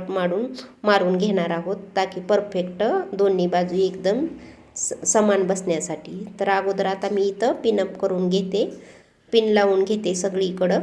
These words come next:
म्हणजे शिवायला एकदम सोपं जातं. कारण कापड एवढं मऊ आहे की एकदम सु-,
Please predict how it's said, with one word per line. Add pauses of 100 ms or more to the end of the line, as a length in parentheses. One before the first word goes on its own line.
(140)
म्हणजे
शिवायला
एकदम
सोपं
जातं. (2750)
कारण
कापड
एवढं
मऊ
आहे
की
एकदम
सु-,